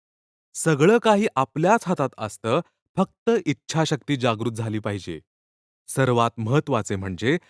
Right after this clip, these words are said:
आपण परिस्थितीचा कानोसा घेऊन त्या त्या वेळी स्वतःच्या गुणदोषांवर नियंत्रण ठेवायला शिकावे.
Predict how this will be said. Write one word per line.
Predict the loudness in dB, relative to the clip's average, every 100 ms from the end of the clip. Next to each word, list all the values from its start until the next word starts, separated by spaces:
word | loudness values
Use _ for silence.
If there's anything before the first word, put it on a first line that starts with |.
| _ -4
आपण | 0 0 0 0 2
परिस्थितीचा | 2 2 0 0 -2 -2 -2 0
कानोसा | 0 2 0 0
घेऊन | 2 2 2 -2 _ _ 0
त्या | 4 4
त्या | 4 4
वेळी | 4 2
स्वतःच्या | 2 -2 0 0 0 -2
गुणदोषांवर | -2 0 0 2 0 0 -2 0 -2 -2
नियंत्रण | -2 -2 -2 -2 -2
ठेवायला | 0 0 0 -2
शिकावे. | -4 -4 -2 -4